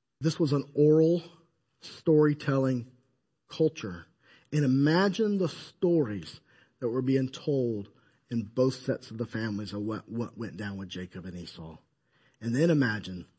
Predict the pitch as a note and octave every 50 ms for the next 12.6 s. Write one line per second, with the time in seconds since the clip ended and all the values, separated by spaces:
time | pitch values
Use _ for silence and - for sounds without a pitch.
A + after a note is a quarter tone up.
0 | _ _ _ _ _ _ _ - A#2 A#2 A#2 A2 - - A2 G2+ G#2+ A#2+ B2 -
1 | - F#2 F2 F2 D#2+ - _ _ _ _ _ _ _ _ _ _ _ _ _ _
2 | _ _ _ _ _ _ - A2+ A2 - _ _ A#2+ C#3 C#3+ D3 D3+ D3+ D3+ D3+
3 | D3 C3 C#3 D3 C3+ B2+ C3+ B2 A#2+ A2+ A2+ A2 A2 A2 A2 A2+ A2+ G#2+ G2+ G#2
4 | F#2 B2 A#2+ A#2 - - - - D3 C#3 C3+ C#3+ C#3+ C#3 C3 - - _ _ _
5 | _ - - - - - - D3+ C3+ A#2+ G#2 F2+ D#2+ D#2+ - _ _ _ _ _
6 | _ _ _ _ _ _ _ - - B2 A2+ A2 A2 G#2+ A#2+ C#3 C#3+ F#3 A#3 -
7 | - - _ _ _ _ _ _ _ _ _ _ _ _ _ _ _ _ _ _
8 | _ _ _ _ _ _ _ _ _ _ _ _ _ _ _ _ _ _ _ _
9 | _ _ _ _ _ G#2 G2 - - C3+ A#2+ A#2 A2+ A2+ - A2 G#2 G2 A2 G2+
10 | F2+ G2+ F#2 F2 - - - - - _ _ _ _ _ _ _ _ _ _ A2+
11 | G2+ A2+ A#2 G#2 A2 D2 C#2+ F#2+ G2+ A2+ A2+ A2 - - G#2 - - - G2+ F#2+
12 | F#2+ F#2 F2+ - - F2 E2+ E2 E2 D#2 D2+